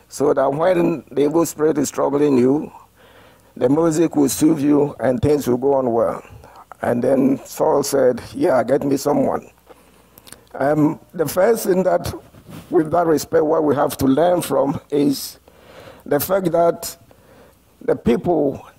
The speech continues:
did not, the counselors were not afraid to speak to power when they saw something going on wrongly. So the man, they were able to tell Saul plainly what his problem was. And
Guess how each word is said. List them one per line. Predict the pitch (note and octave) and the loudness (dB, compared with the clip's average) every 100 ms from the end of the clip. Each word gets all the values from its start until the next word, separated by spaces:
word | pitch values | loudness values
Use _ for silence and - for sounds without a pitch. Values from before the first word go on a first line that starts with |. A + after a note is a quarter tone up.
| _ _ | _ _
did | D#3 D#3 | -2 2
not, | E3 E3 E3 - - _ _ _ _ | 2 2 -2 -12 -18 _ _ _ _
the | E3 | -4
counselors | E3 G3 G3 G3 F3 | -2 -2 0 0 0
were | D#3 C#3+ | 2 2
not | E3 C#3 | 2 0
afraid | C3+ - D#3+ F3 - | 0 -2 -2 0 0
to | - | -4
speak | - - E4+ - | -8 0 -2 0
to | A#2 | -8
power | - C#3+ B2 A2+ | -2 0 0 0
when | C3 A#2+ | -2 0
they | A#2+ | -2
saw | - C#3+ C3 | 0 0 0
something | - C#3 B2+ B2 B2+ B2 A#2+ _ | -2 -4 -4 -2 0 0 -4 _
going | C#3+ C#3+ B2 | 0 0 0
on | A#2+ | -2
wrongly. | A#2+ D3 D3 - - - _ _ _ - - - | -2 -2 -4 -8 -14 -16 _ _ _ -20 -20 -20
So | - C#3 D3+ D#3 | -8 -2 0 2
the | D#3 D#3 D#3 | 2 2 4
man, | D3 F3 F3+ | 4 2 2
they | E3 | 2
were | D#3 D#3 E3 - | 2 2 0 0
able | G#3+ F#3+ F#3 | 0 2 0
to | - | 0
tell | - E3+ E3+ | -2 0 2
Saul | E3+ D3 C#3+ A#2+ | 0 0 0 0
plainly | - D3 E3 D#3+ D#3+ E3+ - - - _ - | -2 0 2 2 2 0 -6 -20 -20 _ -4
what | F#3 C3+ | -2 0
his | C3+ | 0
problem | - D3+ D3 C#3+ C3+ | 0 -2 0 2 2
was. | G#2 - - - - _ - - - - - - | 0 -4 -10 -16 -20 _ -20 -20 -20 -20 -20 -8
And | B2+ C#3+ D#3+ F3 - | -2 0 0 -4 -10